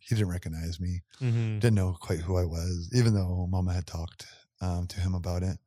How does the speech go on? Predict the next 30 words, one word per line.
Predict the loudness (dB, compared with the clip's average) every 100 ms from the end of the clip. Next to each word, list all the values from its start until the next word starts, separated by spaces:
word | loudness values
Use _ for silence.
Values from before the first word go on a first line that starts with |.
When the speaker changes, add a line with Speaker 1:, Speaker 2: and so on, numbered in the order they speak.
| -10 -4
Speaker 2:
Mm-hmm. | -2 0 0
Speaker 1:
And, | 2 2 2
uh, | 2 2 0 -4 -8 _ _ _ 0
yeah, | 2 2 -2 0
it | 0
was, | 0 0
it | 0
was | 0
rough, | 0 0
but | 0
it |
was | 0 0
fine, | -2 -4 -4
you | -6
know, |
at | -6
the | -8
same | -6 -8
time, | -6 -6 -4
'cause | -4
I'm | -4
like, | -2
I | -4
was | -4
just | -10 -14 -20 -12
happy | -6 -4 -4
to | -6
see | -2
him. | 0 0 -4 _ -4
Speaker 2:
Yeah. | 0 2 2